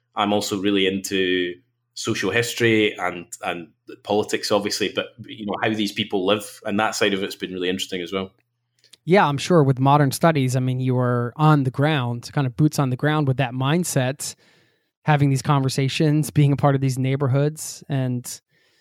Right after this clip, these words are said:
Speaker 2: maybe seeing how things may be represented in culture or on media or society of certain parts of a city, and then actually being there <laughs> and experiencing it
Speaker 1: Definitely.
Speaker 2: is
Speaker 1: I mean, there's a, there's a thing we teach in, uh, modern studies, which is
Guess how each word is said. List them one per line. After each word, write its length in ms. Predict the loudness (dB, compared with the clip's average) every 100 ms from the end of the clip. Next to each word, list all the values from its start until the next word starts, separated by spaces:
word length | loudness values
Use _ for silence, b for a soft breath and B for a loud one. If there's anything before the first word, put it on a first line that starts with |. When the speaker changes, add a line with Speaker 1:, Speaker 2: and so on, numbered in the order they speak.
| _ _ _ _ _ _ _ -4
Speaker 2:
maybe 160 | -2 0
seeing 260 | 2 2
how 160 | 4 2
things 320 | 2 0 0
may 120 | -2
be 120 | 0
represented 560 | 2 0 0 -2 -2 -2
in 120 | -6
culture 580 | 0 0 2 0 0 -2
or 300 | -2 -2 -2
on 140 | 0 0
media 360 | 0 0 0
or 120 | 0
society 500 | -2 -4 -2 0 0
of 80 | -2
certain 240 | -2 -6 -6
parts 260 | -6 -4
of 80 | -6
a 40 |
city, 420 | -6 -2 0 0 0
and 140 | -2
then 100 | -2
actually 300 | -4 -6 -6
being 280 | -2 0 2
there 120 | 2
<laughs> 60 | 2
and 80 |
experiencing 640 | 0 0 0 2 2 -2 -6
it 180 | -6 -8 -10
Speaker 1:
Definitely. 380 | -12 -10 -14 -16 _ _
Speaker 2:
is 600 | -4 -2 -4 -6 -10 -12 -16 _ _ -6
Speaker 1:
I 40 | 0
mean, 120 | 4
there's 180 | 4 4
a, 60 |
there's 320 | 2 0 0
a 20 | 0
thing 220 | 0 2
we 120 | 0
teach 480 | 0 -4 -4 -6 -4
in, 420 | -2 -2 -2 -4 -8 -10
uh, 180 | -10 -4
modern 240 | -4 -2
studies, 420 | 0 0 0 -2
which 220 | -6 -4
is 300 | -6 -6 -8